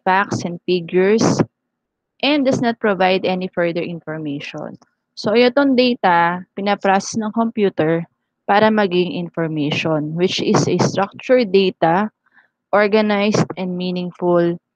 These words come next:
processed data. Ano ba yung mga characteristics ng isang computer?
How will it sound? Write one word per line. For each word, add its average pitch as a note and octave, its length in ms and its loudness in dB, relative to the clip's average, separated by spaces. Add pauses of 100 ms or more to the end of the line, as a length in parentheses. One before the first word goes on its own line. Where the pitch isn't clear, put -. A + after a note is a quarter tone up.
(320)
processed D#3+ 880 -4
data. D3 480 -8 (3000)
Ano C4 160 4
ba C4+ 160 6
yung C4 160 2
mga A#3+ 240 0
characteristics F3+ 960 -6
ng E3+ 160 -8
isang E3+ 240 -10
computer? F3 800 -8